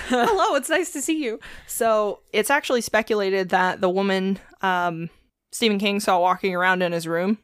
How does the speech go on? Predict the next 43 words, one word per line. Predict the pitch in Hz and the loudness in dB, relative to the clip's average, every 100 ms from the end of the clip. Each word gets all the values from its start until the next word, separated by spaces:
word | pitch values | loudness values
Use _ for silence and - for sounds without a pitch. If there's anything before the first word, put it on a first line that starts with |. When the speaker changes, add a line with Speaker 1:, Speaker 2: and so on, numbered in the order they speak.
| - | -2
Speaker 2:
was | 180 | 0
Speaker 1:
Mm-hmm. | 165 | 2
Speaker 2:
Elizabeth. | 165 151 73 69 - | 0 -2 -6 -10 -4
Speaker 1:
Oh, | 392 254 | -2 0
okay. | 269 - 147 - - | 0 -2 -4 -6 -2
Speaker 2:
Mm-hmm. | 220 196 214 _ - _ _ | 0 0 -4 _ -20 _ _
She | - 285 359 | -6 -2 0
is | 381 | 0
the | 262 269 - | -2 -4 -2
only | 226 240 285 254 | 0 0 0 0
ghost | 240 269 - | 0 0 -2
that | - | -2
makes | 214 - | -2 -2
sense | 233 220 226 | 0 0 0
in | |
this | 202 | -4
whole | 226 208 | 0 -2
fucking | - 226 220 196 | 0 -2 0 -4
hotel. | 190 165 175 - - - - _ - | -4 0 0 0 -6 -20 -20 _ 0
Speaker 1:
Excuse | 220 - 240 202 | 0 2 0 2
me, | 185 | 0
what? | 175 180 202 - | 2 0 -2 -10
Speaker 2:
She's | - 240 | -4 -2
the | 233 | 0
only | - 220 233 | 0 0 2
one | 233 214 208 208 202 208 | 0 0 0 -2 -4 -6
that | 208 202 | -6 0
died | 214 196 | 0 0
there. | 156 - 175 _ _ _ - | -2 -6 -8 _ _ _ -2
That's, | 190 - | -2 -2
she's | - 220 190 | -4 -2 0
it. | 180 - _ _ _ - | 0 -2 _ _ _ -2
Everyone | 220 226 226 | 0 2 2
else, | 226 220 | 2 2
I | |
don't | 208 | 0
know | 190 | 2
where | |
the | 180 | 0
fuck | - 190 | 0 -2
they | - | -2
came | 151 160 | -4 -6
from. | 156 127 175 | -6 -10 -10